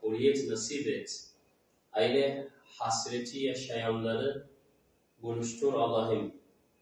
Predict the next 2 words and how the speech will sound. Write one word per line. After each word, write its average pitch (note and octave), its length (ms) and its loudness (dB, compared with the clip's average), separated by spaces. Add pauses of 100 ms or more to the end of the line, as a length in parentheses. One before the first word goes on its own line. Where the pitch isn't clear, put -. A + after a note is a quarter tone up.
(280)
Değerler-, A#2+ 880 2 (260)
değerlerinden B2+ 2250 2